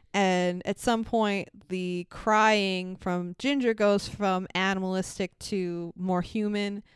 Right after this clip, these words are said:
like, sobs and stuff. And then it's just slowly but surely fades to black. And it's like, hmm, okay.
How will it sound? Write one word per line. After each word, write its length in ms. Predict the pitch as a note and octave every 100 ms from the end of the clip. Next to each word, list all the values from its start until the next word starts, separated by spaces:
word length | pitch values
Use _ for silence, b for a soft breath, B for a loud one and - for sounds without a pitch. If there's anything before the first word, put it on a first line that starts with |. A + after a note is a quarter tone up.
| b
like, 160 | G#3 F#3
sobs 640 | - G3+ F#3+ F#3+ G3 G3+
and 120 | G3+ G3+
stuff. 260 | G#3 F#3+ - _ b b b b b b b -
And 220 | G3+ F#3+
then 360 | F#3+ F#3 F#3 -
it's 260 | F#3 -
just 160 | G3+ -
slowly 380 | - G3+ F#3+ F#3
but 140 | F#3
surely 280 | - G3 F#3
fades 360 | F3 F#3+ F3 -
to 80 | F3+
black. 380 | F3+ E3+ - -
And 100 | F3
it's 180 | F3+ F#3
like, 280 | C3 B2+ - -
hmm, 240 | C4 D#3+ D#3 - b b b b b
okay. 540 | E4 - F#3 D3+ D#3